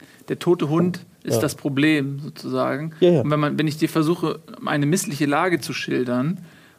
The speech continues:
Speaker 1: und dann, dann sagst du, "Ja, aber dann kannst du das ja gar nicht machen." Und dann sag ich, "Ja, genau da liegt der Hund begraben."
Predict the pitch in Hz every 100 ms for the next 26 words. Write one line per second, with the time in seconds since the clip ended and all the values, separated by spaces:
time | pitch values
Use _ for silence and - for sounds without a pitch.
0 | _ 151 151 147 151 - _ _ _ 151
1 | 147 147 151 - 147 143 - - - 180
2 | 202 208 - 247 294 302 208 196 190 175
3 | 135 196 262 165 120 131 139 147 139 165
4 | - - _ - 220 220 175 208 247 240
5 | 226 226 214 196 202 202 - 160 135 120